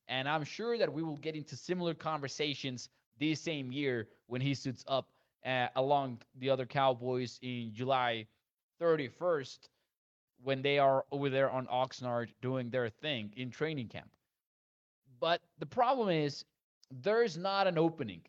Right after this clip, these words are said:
in the Cowboys secondary for Izzy Mukuamu to step in and play. So tonight,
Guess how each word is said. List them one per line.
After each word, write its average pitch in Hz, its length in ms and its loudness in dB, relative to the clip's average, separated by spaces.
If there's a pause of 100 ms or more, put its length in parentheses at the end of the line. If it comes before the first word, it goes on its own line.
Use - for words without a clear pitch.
(120)
in 147 100 -6
the 151 80 -4
Cowboys 160 600 2
secondary 123 760 -2 (300)
for 135 180 -4 (120)
Izzy 180 340 -4
Mukuamu 139 800 -4
to 123 140 -8
step 147 480 0
in 127 400 -4 (100)
and 123 240 -4 (100)
play. 131 380 -4
So 123 220 -6
tonight, 160 540 -4